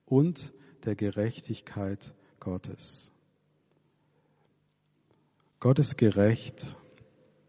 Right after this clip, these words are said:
und Gottes Zorn ist nicht wie Menschenzorn. Das ist auch wichtig zu sagen. Gottes Zorn ist nicht wie Menschenzorn, so wie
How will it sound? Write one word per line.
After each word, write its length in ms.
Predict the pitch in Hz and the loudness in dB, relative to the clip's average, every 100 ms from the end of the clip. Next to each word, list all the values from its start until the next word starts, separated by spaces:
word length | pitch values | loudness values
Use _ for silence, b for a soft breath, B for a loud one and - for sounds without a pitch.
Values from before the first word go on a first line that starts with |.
| _ _ _ _ _ - | _ _ _ _ _ -10
und 220 | - 98 | -4 -4
Gottes 380 | - 113 131 - | 2 0 0 -6
Zorn 560 | - 107 113 135 147 147 - B B B B | 0 4 6 6 4 0 -6 B B B B
ist 280 | - 120 - | 0 2 4
nicht 380 | 135 165 - 135 | 4 4 2 0
wie 100 | 135 | 2
Menschenzorn. 1040 | 117 110 110 110 101 - 85 87 90 98 - b b b b b b b b _ | 4 2 2 -2 -2 -2 -2 -2 -6 -12 -18 b b b b b b b b _
Das 180 | - 104 | -4 0
ist 160 | 117 - | 0 0
auch 220 | 107 - | 0 0
wichtig 320 | 101 - 95 | -2 -2 -6
zu 160 | - 92 | -6 -6
sagen. 520 | - 82 87 90 87 _ b b b b b b | -6 -8 -10 -12 -16 _ b b b b b b
Gottes 340 | 117 127 147 | 0 2 0
Zorn 360 | - 123 127 120 | 0 4 4 4
ist 180 | 113 - | 2 2
nicht 380 | 120 127 - - | 2 2 -4 0
wie 140 | 113 | 2
Menschenzorn, 840 | 101 95 92 - 95 - 92 92 | 4 2 0 -4 -4 -4 -4 -2
so 180 | 90 104 | 0 4
wie 220 | 104 101 | 4 4